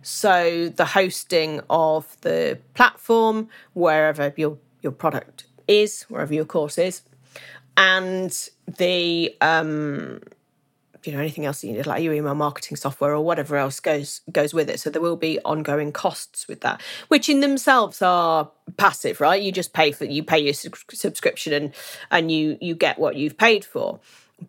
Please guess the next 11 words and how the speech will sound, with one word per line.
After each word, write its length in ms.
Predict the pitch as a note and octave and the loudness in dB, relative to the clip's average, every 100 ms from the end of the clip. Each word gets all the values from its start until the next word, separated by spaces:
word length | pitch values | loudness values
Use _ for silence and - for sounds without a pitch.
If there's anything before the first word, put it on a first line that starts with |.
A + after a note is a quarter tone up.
| - | 4
But 480 | F#3+ - - - - | 6 2 -4 -16 -14
this, 580 | F3 G3 F3+ - - - - - _ _ | 0 2 2 -2 -10 -12 -20 -20 _ _
this 340 | F3+ E3+ - - | -2 0 2 4
active 880 | A3 - - - F#3 E3+ - - _ | 4 2 -10 -2 0 0 -4 -16 _
element 500 | F#3+ F#3 D#3 C3 - | 2 4 0 -4 -4
of 140 | - | -4
the 80 | - | -4
customer 360 | - D#3+ - D3+ | -6 -8 -6 -6
service 600 | - E3+ D#3 C3+ C3+ - | -2 -2 -2 -6 -10 -8
is 220 | - D#3+ - | -4 -4 0
definitely 680 | E3+ - F3 - - C3+ | -2 -2 -8 -4 -4 -6